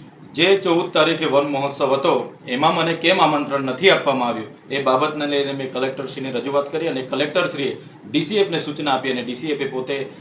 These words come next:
પોતાની ભૂલ સ્વીકારીને બીજી વાર આવો બનાવ નહીં બનશે એ બાબતને લઈને એમણે અમને બાહેધરી આપી છે.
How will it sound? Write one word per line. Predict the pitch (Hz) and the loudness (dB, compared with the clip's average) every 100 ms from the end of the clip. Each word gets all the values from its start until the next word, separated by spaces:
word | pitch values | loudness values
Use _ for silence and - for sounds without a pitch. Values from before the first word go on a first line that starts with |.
| - | -6
પોતાની | 131 131 131 | -4 -2 -2
ભૂલ | 107 123 156 | -2 -2 -2
સ્વીકારીને | 156 156 156 147 131 | -2 -2 2 2 0
બીજી | 117 127 165 | -4 -2 0
વાર | 147 | 2
આવો | 123 127 | 2 0
બનાવ | 123 120 123 | -2 -2 -2
નહીં | 180 | -2
બનશે | 151 110 - 107 - - - | -2 -4 -6 -12 -12 -16 -8
એ | 127 | 0
બાબતને | 127 135 135 131 | 2 2 -2 -4
લઈને | 127 123 | -4 -4
એમણે | 120 123 123 | -4 -4 -6
અમને | 120 113 | -6 -4
બાહેધરી | 113 120 139 143 | -4 -4 -2 -2
આપી | 139 143 | -2 -4
છે. | 151 | -8